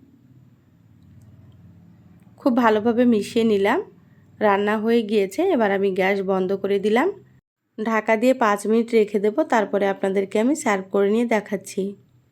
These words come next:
দেখুন পাঁচ মিনিট পর বলে ঢেলে নিয়েছি। দেখুন কালারটা খুবই সুন্দর হয়েছে আর খেতে ভীষণ, ভীষণ টেস্টি হয়। এইভাবে আপনারা অবশ্যই একবার ডিম ডাল রান্না করে খেয়ে দেখবেন।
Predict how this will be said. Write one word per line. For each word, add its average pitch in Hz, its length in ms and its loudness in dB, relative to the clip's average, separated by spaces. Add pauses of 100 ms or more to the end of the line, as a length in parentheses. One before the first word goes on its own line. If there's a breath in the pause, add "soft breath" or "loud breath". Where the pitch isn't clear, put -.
(920)
দেখুন 240 400 2
পাঁচ 208 300 0
মিনিট 233 280 0
পর 240 160 2
বলে 208 280 0
ঢেলে 214 280 2
নিয়েছি। 196 440 -2 (800)
দেখুন 247 320 0
কালারটা 208 440 -2
খুবই 226 280 -2
সুন্দর 208 400 0
হয়েছে 202 360 -2 (100)
আর 202 180 -2 (100)
খেতে 214 380 -2
ভীষণ, 220 480 -2
ভীষণ 220 380 -2
টেস্টি 196 420 -2
হয়। 220 260 -2 (1040)
এইভাবে 247 420 2
আপনারা 208 420 0
অবশ্যই 202 500 -2
একবার 196 300 -2
ডিম 202 220 0
ডাল 202 220 0
রান্না 196 340 -2
করে 202 200 -2
খেয়ে 220 280 0
দেখবেন। 196 460 0